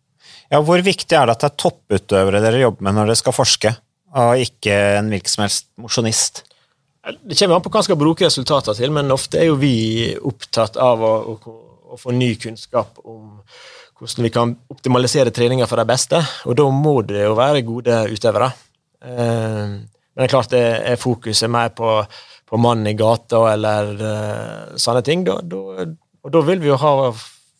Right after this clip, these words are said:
Speaker 2: forsøkspersoner på det nivået. Så det kommer litt an på hva en er ute etter å undersøke, men,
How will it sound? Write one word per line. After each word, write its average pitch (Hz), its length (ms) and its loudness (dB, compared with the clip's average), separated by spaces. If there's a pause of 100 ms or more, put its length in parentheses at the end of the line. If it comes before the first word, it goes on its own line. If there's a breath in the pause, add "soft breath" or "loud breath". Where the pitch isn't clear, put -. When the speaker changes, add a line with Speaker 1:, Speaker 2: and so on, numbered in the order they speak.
Speaker 2:
forsøkspersoner 123 600 0
på 131 120 0
det 127 160 4
nivået. 92 500 -4
Så - 180 -6
det 117 120 -4
kommer 131 180 2
litt 143 100 -2
an 143 120 -2
på 117 120 0
hva 127 200 0
en 113 80 -6
er 110 80 -6
ute 110 120 -8
etter 107 120 -8
å 107 40 -10
undersøke, 117 480 -2
men, 123 240 -2